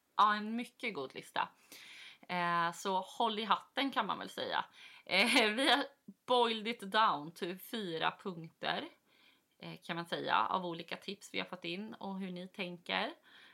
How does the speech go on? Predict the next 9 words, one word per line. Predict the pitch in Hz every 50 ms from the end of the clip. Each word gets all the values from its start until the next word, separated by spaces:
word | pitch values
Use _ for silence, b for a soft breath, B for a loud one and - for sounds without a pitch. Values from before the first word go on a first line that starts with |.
| b b -
Eh, | - 190 185 185 180 180 180 180 175
och | - - - - 190
så | - - 208
kommer | - 240 240 233 247 247
vi | 233 214
ha | 202 196 196 190
lite, | 185 185 - _ - 185 180 175 175 175 170 - _ -
liksom, | 196 - - - 175 -
egna, | 196 185 180 175 190 202 294